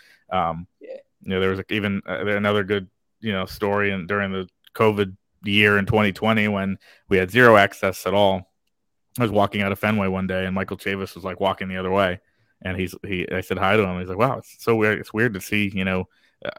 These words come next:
Speaker 1: one of you media guys, like, in person." It's like, "Yeah, it's, it's weird to see you too." You know, it's like, um, it feels like we're breaking some sort of rule or something. So, uh, hopefully we'll get back to even more normalcy in, in twenty-two and obviously beyond.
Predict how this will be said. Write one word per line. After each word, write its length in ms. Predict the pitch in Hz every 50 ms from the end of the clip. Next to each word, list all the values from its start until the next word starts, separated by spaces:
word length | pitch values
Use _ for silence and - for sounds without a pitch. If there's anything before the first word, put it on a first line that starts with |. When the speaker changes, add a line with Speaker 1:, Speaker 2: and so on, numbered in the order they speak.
| _ -
Speaker 1:
one 240 | - 101 101 101
of 40 | 196
you 100 | - 98
media 260 | 98 104 110 113 107 95
guys, 260 | 98 90 90 92 90
like, 160 | 98 92 90
in 140 | 104 101 98
person." 460 | 92 101 107 113 - - 90 85 87 95
It's 100 | 92 92
like, 100 | 92 92
"Yeah, 180 | 110 117 95
it's, 120 | 85 - -
it's 160 | 92 92 -
weird 220 | 98 104 110 101
to 60 | 104
see 160 | 98 - 110 107
you 160 | 107 104 98
too." 260 | - 120 117 95 90
You 80 | 92 85
know, 180 | 90 95 95 92
it's 180 | - - -
like, 240 | 95 92 92 - _ _ _ _ _ _ _ _ -
um, 380 | 98 95 92 90 90 92 92 95 _ _ _ _ _ _ _ _ -
it 60 | -
feels 180 | - 107 98 95
like 120 | 101 92
we're 60 | 98
breaking 300 | 90 98 95 95 - 92
some 160 | - 107 98
sort 220 | 92 - 92 90 87
of 60 | 90
rule 160 | 95 95 92
or 80 | 90 90
something. 400 | - - 87 90 - - 87 92
So, 260 | - - 87 92 95 - _ _ -
uh, 240 | 92 87 90 87 -
hopefully 340 | 123 131 123 - 123 113 107
we'll 100 | 104 101
get 140 | 98 98 -
back 240 | 107 101 98 - -
to 140 | - 95 92
even 160 | 95 104 101
more 180 | 101 98 95 95
normalcy 520 | 95 95 95 95 90 - - - 92 92
in, 180 | 90 92 90 - -
in 120 | 95 95
twenty-two 580 | - - 104 98 95 92 - - 98 92 95 92
and 180 | 90 95 76
obviously 340 | 85 92 95 95 - - 98
beyond. 400 | 92 92 92 92 92 95 92 -